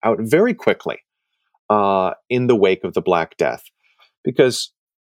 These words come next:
while the Black Death was going on, a lot of people were saying, "Is this," uh, asking, "Is this the end of the world?" But the plague passed in six to nine months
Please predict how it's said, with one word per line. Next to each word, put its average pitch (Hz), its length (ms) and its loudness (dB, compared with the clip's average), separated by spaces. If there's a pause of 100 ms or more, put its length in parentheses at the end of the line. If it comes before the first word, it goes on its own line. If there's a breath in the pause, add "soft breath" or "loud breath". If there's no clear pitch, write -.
(120)
while 156 420 2
the 185 80 0
Black 139 300 -2
Death 127 180 -2
was 120 140 -4
going 104 300 0
on, 101 340 0 (280)
a 117 40 0
lot 131 220 2
of - 60 -4
people 139 340 0
were 143 180 2
saying, 98 420 -4 (160)
"Is 107 140 -4
this," 107 220 0 (120)
uh, 113 40 6
asking, 110 460 0
"Is 110 120 0
this 120 200 -2
the 104 140 0
end 95 140 -2
of 90 60 -6
the 95 100 2
world?" 85 360 -2 (920)
But 165 140 0
the - 80 0
plague 208 420 -2
passed - 680 -6
in 117 360 -4 (100)
six - 420 -2
to - 140 -6
nine 107 340 0
months - 480 -2